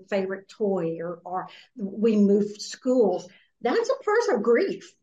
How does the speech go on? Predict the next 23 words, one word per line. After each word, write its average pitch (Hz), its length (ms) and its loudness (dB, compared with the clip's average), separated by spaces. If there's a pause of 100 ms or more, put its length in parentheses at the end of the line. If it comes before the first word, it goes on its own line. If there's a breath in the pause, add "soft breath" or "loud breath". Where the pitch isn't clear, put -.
(180)
There, 254 200 0
there's, 349 260 -2
there's 277 320 -2
some 254 160 0
grief 240 420 -2
in 185 200 -4
there, 180 200 -10
and 214 160 -4
we 226 140 0
need 294 300 0
to 208 200 0
ag-, 196 320 -4
we 208 160 -4
need 208 140 -2
to 202 160 -2
honor 202 340 0
it, 427 220 -4 (400 soft breath)
and 220 100 2
we 226 120 4
need 214 100 4
to 208 60 4
acknowledge 196 720 -2
it. - 200 -12